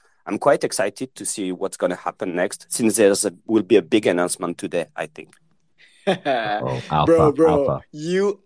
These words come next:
Speaker 3: are just splitting out alpha. And Karmik, like, every time when you raise your hand, I know you have something you wanna tell us. Um, you know,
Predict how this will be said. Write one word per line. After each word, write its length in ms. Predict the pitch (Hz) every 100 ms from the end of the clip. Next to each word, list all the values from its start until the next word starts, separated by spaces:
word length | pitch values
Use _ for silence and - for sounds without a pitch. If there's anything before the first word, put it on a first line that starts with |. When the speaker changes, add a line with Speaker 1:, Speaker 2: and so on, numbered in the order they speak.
| 135
Speaker 3:
are 180 | 131
just 520 | 127 - 165 - - -
splitting 480 | - 139 - 135
out 180 | 135 127 _
alpha. 540 | 113 113 107 120 104 104
And 260 | 123 120 120
Karmik, 420 | 151 131 127 117 -
like, 220 | 117 - 127
every 240 | 135 147
time 180 | 175 147
when 200 | 131 117
you 120 | 117
raise 280 | 120 127 -
your 80 | 110
hand, 240 | 117 107 _
I 180 | 117 123
know 200 | 127 131
you 180 | 117 127
have 180 | 127 -
something 440 | 107 104 117 110
you 120 | 104 107
wanna 220 | 104 101
tell 300 | - 107 107
us. 200 | 107 - - - -
Um, 300 | - 135 127
you 60 | 131
know, 140 | 135